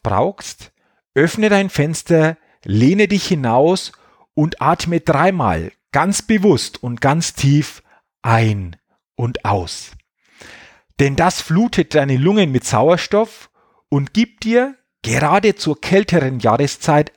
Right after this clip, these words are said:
einen absoluten Frischekick. Und übrigens achte darauf, dass du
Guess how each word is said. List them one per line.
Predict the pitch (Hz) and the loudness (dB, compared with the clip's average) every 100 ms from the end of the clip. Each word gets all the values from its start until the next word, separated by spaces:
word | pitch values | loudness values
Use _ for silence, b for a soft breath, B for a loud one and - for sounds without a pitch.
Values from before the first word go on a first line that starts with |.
| - | -4
einen | 120 123 123 - - | 0 2 0 -2 -2
absoluten | 151 - - 151 139 139 143 | -2 -2 -2 0 0 -4 -6
Frischekick. | - 156 123 - - - - B B B B B B B B B | -2 0 -2 -4 -12 -14 -20 B B B B B B B B B
Und | 131 131 - | 0 0 0
übrigens | 202 214 202 160 135 - | 0 2 0 -2 -8 -6
achte | 135 - 185 | -6 -2 2
darauf, | 180 175 190 220 - b b b b | 4 4 2 0 -8 b b b b
dass | 147 147 - | 0 0 -4
du | 170 | -6